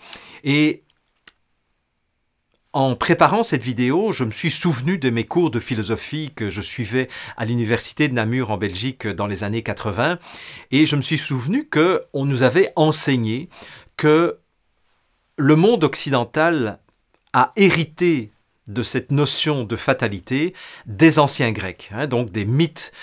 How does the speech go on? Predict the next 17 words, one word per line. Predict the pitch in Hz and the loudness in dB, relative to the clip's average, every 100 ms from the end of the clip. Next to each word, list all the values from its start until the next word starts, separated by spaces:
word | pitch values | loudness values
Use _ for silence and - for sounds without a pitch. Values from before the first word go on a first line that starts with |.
| - - | -20 -6
de | 113 | -2
la | 104 | -2
Grèce | 110 139 131 123 | 0 0 2 0
antique, | 104 135 151 | -2 -6 -6
donc, | 107 117 110 | -6 -6 -6
euh, | 95 90 | -10 -6
cinquième, | - 101 - 117 | -4 -4 -4 -6
sixième, | - 104 98 110 | -4 -8 -6 -6
septième, | - 101 117 107 | -8 -6 -6 -6
huitième | 113 - 110 | -6 -2 -2
siècle | - 135 123 110 | -2 -4 -4 -4
avant | 107 101 | -4 -6
Jésus-Christ, | 95 87 - 135 151 - - - - 110 | -6 -10 -10 -6 -6 -8 -14 -12 -10 -6
euh, | 107 | -2
ces | - - 117 | 0 2 2
mythes | 131 160 - - - | 2 0 -4 -8 -8
qui | 127 156 139 | -6 -6 -8